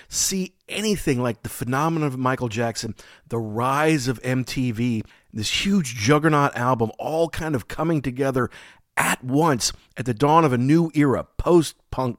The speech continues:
post-disco era of the eighties. There's been nothing else like it in my lifetime. Like I said during the show, I wasn't around for Beatlemania,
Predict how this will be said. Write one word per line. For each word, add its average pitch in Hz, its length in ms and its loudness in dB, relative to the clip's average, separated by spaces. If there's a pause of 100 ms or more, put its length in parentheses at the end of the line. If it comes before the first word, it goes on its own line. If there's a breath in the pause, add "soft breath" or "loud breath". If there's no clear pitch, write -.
(100)
post-disco 117 1160 0
era 147 300 6
of 101 240 -4
the 110 180 -6
eighties. 117 520 0 (160)
There's 175 160 0
been 156 260 2
nothing 170 260 2
else 147 220 0
like 131 220 2
it 113 80 -4
in 110 80 -2
my 110 80 -2
lifetime. 98 380 -6
Like 92 120 -10
I 98 40 -8
said 110 280 -4 (220 soft breath)
during 123 200 -2
the 123 60 0
show, 120 280 0 (220 loud breath)
I 117 80 0
wasn't 87 280 -4
around 123 240 0
for 143 120 0
Beatlemania, 147 600 4